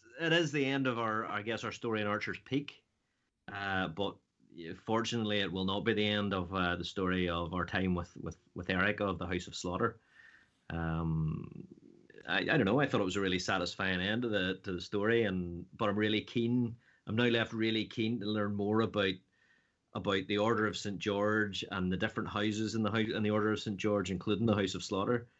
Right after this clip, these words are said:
Uh, but one thing that, that was totally brilliant about,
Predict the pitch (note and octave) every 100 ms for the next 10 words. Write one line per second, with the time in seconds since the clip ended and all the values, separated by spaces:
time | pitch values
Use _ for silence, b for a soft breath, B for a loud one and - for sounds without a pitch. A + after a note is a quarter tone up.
0 | b b b F#2 F#2 F#2 F#2 - A#2 -
1 | B B - C3+ F#3+ E3+ D#3 C#3+ B2 -
2 | - A2+ G#2 A2+ G#2+ B2+ D#3 D3 C#3 A2+
3 | A#2+ C#3+ D3 A#2 A#2+